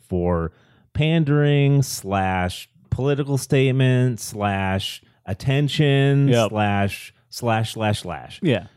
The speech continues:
Speaker 1: And it's, none of it's being done to tell a good or genuine story, 'cause you're telling me a story I already know.
Speaker 2: Even people are ti-, like, tired of the repetition of just that trope, like, "Hey, this was dudes, let's make it,"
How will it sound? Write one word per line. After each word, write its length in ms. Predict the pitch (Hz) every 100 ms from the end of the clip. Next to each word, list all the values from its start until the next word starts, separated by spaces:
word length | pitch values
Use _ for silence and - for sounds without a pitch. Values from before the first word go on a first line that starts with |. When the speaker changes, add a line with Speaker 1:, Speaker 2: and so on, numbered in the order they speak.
| -
Speaker 1:
And 220 | 98 98
it's, 340 | 95 110 -
none 460 | 117 101 90 113 127
of 100 | 131
it's 160 | 120 104
being 540 | 107 95 107 110 107
done 420 | 101 101 98 95 -
to 180 | - 101
tell 420 | 90 104 92 92 85
a 160 | 92 92
good 400 | 92 90 101 92
or 60 |
genuine 400 | 85 92 92 92
story, 260 | 87 123 113
'cause 140 | 110
you're 80 | 104
telling 260 | 104 123 117
me 60 |
a 40 | 104
story 340 | - 92 87
I 60 | 80
already 260 | 85 85 80
know. 160 | 78 - _ -
Speaker 2:
Even 260 | 156 170 127
people 260 | 139 120
are 120 | 113
ti-, 320 | 107 - 120 120
like, 180 | 120
tired 240 | 113 123 120
of 80 | 113
the 80 |
repetition 520 | 110 113 107 120 - 117
of 100 | 104
just 280 | 113 101 117
that 340 | 110 - _
trope, 360 | - 123 156 -
like, 240 | 107 101 - - - _
"Hey, 180 | 185 180
this 200 | 156 151
was 140 | 147
dudes, 300 | 120 180 165 139
let's 160 | 135
make 260 | 143 139 139
it," 160 | 123